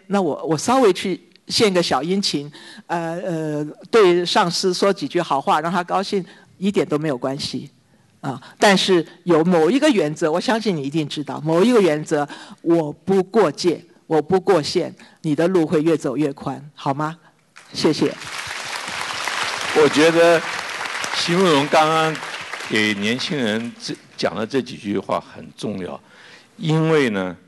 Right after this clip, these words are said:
Speaker 2: 他讲的其实是最基本的做人的道理。因为做人呢，其实最重要的是对得起自己。你到了一个年纪，因为你的生命到了一个年纪以后，你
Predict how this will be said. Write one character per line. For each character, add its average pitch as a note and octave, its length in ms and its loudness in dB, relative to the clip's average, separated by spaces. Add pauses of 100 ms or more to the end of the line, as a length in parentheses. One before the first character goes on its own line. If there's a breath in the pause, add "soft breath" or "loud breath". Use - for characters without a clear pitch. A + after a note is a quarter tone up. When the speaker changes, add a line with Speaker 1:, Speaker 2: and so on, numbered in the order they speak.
(140)
Speaker 2:
他 - 200 -12
讲 E2 200 -4
的 D#2 80 -14
其 - 200 -10
实 A2+ 160 -10
是 G#2+ 60 -18 (380 soft breath)
最 A#3 220 0
基 - 340 -6
本 A2 240 -4
的 G2+ 120 -8
做 B2+ 260 0
人 F#2 180 -6
的 G2 80 -6
道 G2 300 -2
理。 E2+ 60 -14 (760 soft breath)
因 G3 120 -2
为 G#3+ 40 2
做 G#3+ 300 2
人 F2+ 180 -2
呢， F2+ 100 -6
其 A#2+ 220 -6
实 C3 100 -8 (140)
最 G3 160 0
重 D#3 240 -4
要 B2 80 0
的 G2+ 80 -2
是 - 160 -12 (100)
对 D#3 140 2
得 A#2+ 160 -2
起 A#2+ 260 -8
自 C3 200 -6
己。 - 320 -12 (640 soft breath)
你 A#2+ 260 0 (440)
到 G#3 200 6
了 C#3+ 100 4
一 C#3 120 -6
个 D3 80 -2
年 A2 320 -2
纪， A#2+ 320 -8
因 D#3 140 -6
为 D#3+ 40 -4
你 B2 140 -4
的 A#2 100 -2
生 D3 220 -2
命 D3+ 200 -2
到 D#3 200 2
了 C3+ 80 4
一 - 20 -2
个 A#2+ 100 -2
年 G2 200 -4
纪 G#2+ 160 -8
以 D#2+ 60 -10
后， F2+ 160 -10
你 G2 180 -14